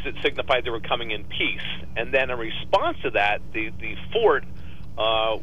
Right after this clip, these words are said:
would then respond with twice that number because they had more powder on hand. So then, then we respond back with fourteen back to them, seven times two. So then it become a total of twenty-one,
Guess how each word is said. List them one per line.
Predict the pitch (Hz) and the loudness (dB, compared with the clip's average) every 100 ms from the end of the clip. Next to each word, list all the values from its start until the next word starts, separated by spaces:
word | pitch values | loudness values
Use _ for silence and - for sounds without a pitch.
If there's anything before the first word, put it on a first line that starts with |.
| 104 | -2
would | 113 | 2
then | 123 | 2
respond | 120 113 - 139 131 131 123 | 2 -4 0 2 4 2 0
with | - 113 107 - - - - - - | -2 -2 -2 -4 -6 -6 -6 -4 2
twice | 202 247 | 4 4
that | 147 | 0
number | 113 107 120 | 0 -2 -2
because | - 135 110 | -2 -2 2
they | 127 | 2
had | 123 | 2
more | 123 113 | 0 0
powder | 107 98 135 127 110 | 0 2 4 4 0
on | 85 | -2
hand. | 104 87 85 | -4 -4 -4
So | |
then, | 110 123 135 - | 0 0 0 0
then | 123 | -2
we | 131 | -2
respond | 107 98 - 113 107 | -4 -4 0 0 2
back | 110 104 101 - - - - | 2 2 0 -4 -6 -6 -4
with | 113 - - | -4 -4 0
fourteen | 147 - - 127 104 | 0 0 0 -2 2
back | 104 95 | 2 2
to | 104 | -2
them, | 107 98 78 - - | -2 -2 -2 -4 0
seven | 113 101 | 0 0
times | 95 98 92 - - | -4 -4 -4 -4 0
two. | - 92 92 - - - - | 0 0 -2 -6 -6 -4 0
So | 123 | 0
then | 123 | 0
it | 120 | 0
become | 113 120 113 | -2 0 0
a | |
total | 110 - 127 | 0 0 0
of | 101 - | 0 -2
twenty-one, | - 135 120 120 95 | 0 0 2 2 0